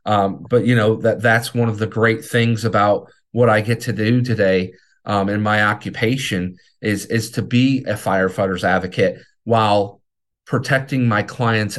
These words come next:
asset, you know, really creating a mutual benefit for the employee, the firefighters, the first responders, right?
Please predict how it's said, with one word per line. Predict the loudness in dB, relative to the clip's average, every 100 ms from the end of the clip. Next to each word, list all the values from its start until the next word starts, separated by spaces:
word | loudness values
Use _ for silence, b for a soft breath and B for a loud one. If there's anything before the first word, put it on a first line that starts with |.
| -4
asset, | -2 -2 -4 -8 -10 -14 b b b
you | 2
know, | 2 2
really | 0 2 2
creating | 0 -2 0 0 0
a | 2
mutual | 2 2 2 0 2
benefit | 0 0 -2 -2 -2 -4 b b b _
for | 2 4 6 4 0 -4 -20 _ _ -2
the | 0
employee, | 0 -6 -2 2 4 4 4 2 0 -4 -2
the | -4
firefighters, | 0 2 2 2 2 0 0 -2
the | -4
first | 0 0 0
responders, | -6 -4 -2 0 0 -2 -6 -8 -14 _ _
right? | 0 2 0